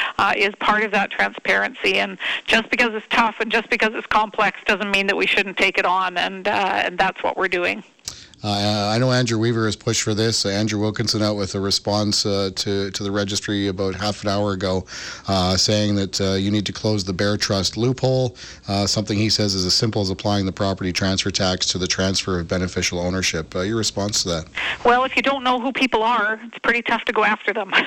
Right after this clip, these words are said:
Speaker 1: So the first step is making sure you get the registry in place. Let's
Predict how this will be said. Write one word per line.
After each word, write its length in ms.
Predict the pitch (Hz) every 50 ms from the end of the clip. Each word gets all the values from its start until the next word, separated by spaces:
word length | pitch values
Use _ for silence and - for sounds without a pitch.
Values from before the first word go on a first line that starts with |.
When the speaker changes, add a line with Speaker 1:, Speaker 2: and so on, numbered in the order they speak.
| - 254 233 - -
Speaker 1:
So 80 | 240 214
the 100 | 214 208
first 260 | - - 247 240 - -
step 260 | - 262 277 285 -
is 140 | 247 208 190
making 300 | 220 220 220 - 226 196
sure 180 | - 226 226
you 80 | 226 220
get 200 | 190 226 226 -
the 60 | 226
registry 540 | 202 208 208 202 208 202 - - 202 185 175
in 100 | - 185
place. 300 | - - 190 - - - - - - - - - - -
Let's 200 | - 196 214 -